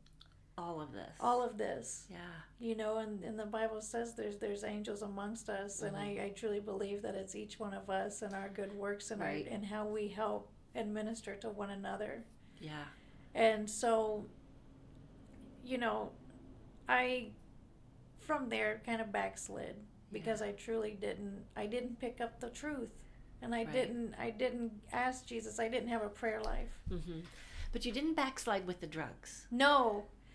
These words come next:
Speaker 2: not at
Speaker 1: You
Speaker 2: all.
Speaker 1: were able to beat that habit in that rehab center.
Speaker 2: I was. You know, I, yes, I didn't beat it.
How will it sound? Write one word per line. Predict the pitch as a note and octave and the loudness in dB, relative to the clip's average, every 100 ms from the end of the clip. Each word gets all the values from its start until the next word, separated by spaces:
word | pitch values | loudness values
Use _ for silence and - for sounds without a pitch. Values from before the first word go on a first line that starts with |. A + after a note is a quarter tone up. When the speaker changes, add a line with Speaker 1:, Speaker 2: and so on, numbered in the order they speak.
| - - - | 2 8 12
Speaker 2:
not | C4 C#4 | 12 10
at | C4+ | 10
Speaker 1:
You | B3+ | 10
Speaker 2:
all. | A#3+ A#3 | 10 10
Speaker 1:
were | A3 | 8
able | - G3+ G3+ G3+ | 8 8 6 2
to | - - F#3+ E3+ - - - - - | 2 2 2 2 -2 -14 -20 -16 6
beat | - G3+ G#3 - | 12 12 12 10
that | F#3+ F3+ F3+ | 2 0 -2
habit | - F3 E3+ D3 D3 - - - - - | -2 10 12 12 10 4 -8 -12 -6 0
in | F3+ F#3 F3+ | 2 2 4
that | D3 C#3+ - - - | 4 2 -4 -10 -6
rehab | E3 D3+ G2+ | -4 -4 -6
center. | - - - - - | -8 -12 -12 -10 6
Speaker 2:
I | B3 | 6
was. | B3 B3+ A3+ A3+ A3+ - | 8 6 4 2 0 -2
You | B3 | 0
know, | B3+ B3+ B3+ A#3 - - | 4 6 6 4 -2 2
I, | B3+ D4 B3 A3+ - - - - - - - - - - - | 4 6 2 -8 -18 -20 -20 -20 -20 -20 -20 -20 -20 -20 -12
yes, | A3 A3+ C4 A#3 A3+ - - - - - - | -4 2 6 4 2 -4 -8 -10 -12 -4 6
I | C4+ | 6
didn't | D#4 C#4+ A#3 G#3 | 8 4 2 0
beat | G#3 G#3+ | 0 2
it. | G#3+ - | 0 -2